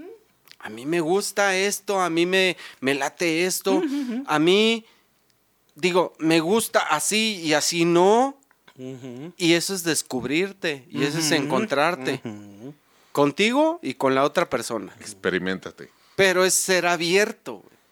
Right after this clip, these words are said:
Speaker 1: Es ser abierto totalmente.
Speaker 2: Y que tu pareja entiende de que tú eres abierto y que ella,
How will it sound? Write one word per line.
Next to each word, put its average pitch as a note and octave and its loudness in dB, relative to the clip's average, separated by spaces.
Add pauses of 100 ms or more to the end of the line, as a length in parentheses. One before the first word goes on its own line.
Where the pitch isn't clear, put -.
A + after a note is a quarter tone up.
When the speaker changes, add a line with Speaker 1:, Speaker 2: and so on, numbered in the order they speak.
Speaker 1:
Es C3 -8
ser F3+ -2
abierto E3+ -2
totalmente. D3+ -6
Speaker 2:
Y - -4
que F#3 0
tu D#3+ -10
pareja D#3+ 0
entiende F#3+ -4
de F#3 -2
que D3 -8
tú D#3+ -6
eres F3+ -4
abierto E3+ -6
y F#3 -6
que - -10 (200)
ella, E3+ 0